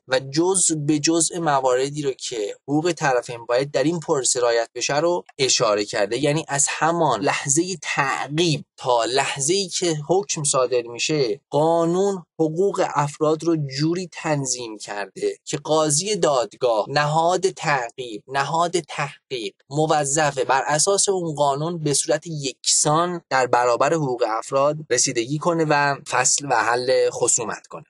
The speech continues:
می‌رسیم به نکتهٔ سه. اینجا با یک رنگ آبی براتون مشخص کردم.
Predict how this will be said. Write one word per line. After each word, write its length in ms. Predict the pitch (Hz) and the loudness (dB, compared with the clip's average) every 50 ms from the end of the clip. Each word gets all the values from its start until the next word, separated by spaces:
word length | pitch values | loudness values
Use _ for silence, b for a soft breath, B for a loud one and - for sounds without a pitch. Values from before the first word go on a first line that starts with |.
| _ _ _ _ _ _ _ _ _ - | _ _ _ _ _ _ _ _ _ -4
می‌رسیم 400 | 160 175 226 277 285 - 302 294 | -2 0 2 2 2 2 2 2
به 100 | 262 262 226 | 2 2 2
نکتهٔ 420 | 185 170 156 - - 220 226 233 220 | 2 2 0 0 0 2 2 2 2
سه. 380 | - - - - - - - _ _ | 2 2 2 2 0 -2 -6 _ _
اینجا 220 | - 226 240 269 262 | -4 -2 0 2 2
با 120 | 247 214 | 2 2
یک 260 | 202 202 208 - 208 | 2 2 0 0 2
رنگ 240 | 202 196 202 190 202 | 0 2 2 0 0
آبی 280 | 175 143 143 131 147 170 | 2 2 2 2 2 2
براتون 360 | 180 160 143 131 - 143 131 | 2 2 2 0 0 -2 -4
مشخص 480 | 120 117 - 123 107 - 113 104 - | -2 0 0 0 0 0 0 0 0
کردم. 540 | - 120 107 107 107 107 117 123 135 147 147 | 2 2 2 2 4 2 2 0 -2 -4 -6